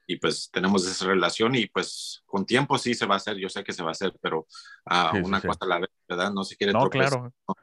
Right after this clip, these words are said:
Speaker 2: Cla-, ah, ent-, entonces, si están en República, ahí los veo, porque yo, yo, yo, yo, yo voy seguido ahí con, con mi,
Speaker 1: Yeah.
Speaker 2: con mi amigo Ángel.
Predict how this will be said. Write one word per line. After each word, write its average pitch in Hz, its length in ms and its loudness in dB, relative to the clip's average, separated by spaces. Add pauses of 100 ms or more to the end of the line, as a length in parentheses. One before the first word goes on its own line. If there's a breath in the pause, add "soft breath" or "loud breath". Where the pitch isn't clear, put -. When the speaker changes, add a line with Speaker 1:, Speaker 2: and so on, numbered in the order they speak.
(760 soft breath)
Speaker 2:
Cla-, 117 180 2
ah, 156 120 2
ent-, 135 220 -6
entonces, 131 400 2
si 120 80 -4
están 120 220 0
en 139 100 -2
República, 135 640 -2 (120)
ahí 104 120 2
los 107 180 -2
veo, 107 100 -2
porque 98 220 -4
yo, 104 160 2
yo, 104 100 0 (200)
yo, 104 320 -6
yo, 98 140 0
yo 95 140 2
voy 104 100 2
seguido 92 440 0
ahí 82 100 -2
con, 82 260 -8
con 78 140 -10
mi, 87 60 -4
Speaker 1:
Yeah. 95 180 2
Speaker 2:
con 87 180 -6
mi 101 80 0
amigo 104 280 2
Ángel. 98 320 -2